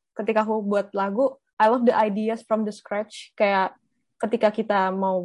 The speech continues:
buat sesuatu dari nol, yang dari bener-bener nggak ada, terus tiba-tiba jadi punya re-, ada referensi, jadi kayak, "Oh iya, punya ide ini nih ya, kayaknya bikin lagu kayak apa, kayak apa,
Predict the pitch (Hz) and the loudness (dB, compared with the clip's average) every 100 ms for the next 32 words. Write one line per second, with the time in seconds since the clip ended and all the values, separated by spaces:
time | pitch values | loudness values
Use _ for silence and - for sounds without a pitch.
0 | 175 190 190 196 196 196 190 190 196 185 | -6 -6 -4 -2 -4 -2 0 2 2 2
1 | 214 196 196 208 269 _ _ 240 208 202 | 0 0 4 2 2 _ _ -2 0 0
2 | 202 196 - _ _ _ 220 214 208 214 | -2 -4 -8 _ _ _ 2 4 4 4
3 | 214 190 196 202 226 240 254 233 196 202 | 4 4 4 6 6 6 0 0 -2 -2
4 | 214 208 202 214 202 202 - - 208 208 | -2 -2 -2 -4 -2 -2 -4 0 2 2
5 | 220 220 226 285 233 226 208 - 269 277 | 2 2 2 2 0 0 -6 -2 0 0
6 | 247 240 214 208 202 226 262 220 220 214 | 0 -2 -6 -2 -2 0 0 -2 -4 -4
7 | 214 240 220 214 190 190 208 185 180 - | -4 -4 -4 -6 -6 -4 -4 -4 -4 -6
8 | 190 196 208 190 180 180 | -6 0 0 -2 -8 -8